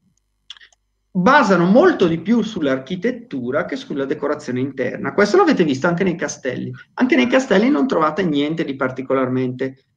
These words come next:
eh, pregevole, a parte nel caso di Villa Chiara, no, che ci sono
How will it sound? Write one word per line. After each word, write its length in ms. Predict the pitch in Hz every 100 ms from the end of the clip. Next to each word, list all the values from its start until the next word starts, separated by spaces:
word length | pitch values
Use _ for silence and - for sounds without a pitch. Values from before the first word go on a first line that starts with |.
| _ _
eh, 540 | 143 135 131 131 123 -
pregevole, 540 | 160 135 143 127 131
a 60 | 127
parte 580 | 160 170 170 165 165 _ _
nel 180 | 151 143
caso 240 | 131 151
di 120 | 165 147
Villa 280 | 151 139
Chiara, 460 | 135 143 143 147 135
no, 160 | 135 139
che 100 | -
ci 120 | 135
sono 400 | - 131 131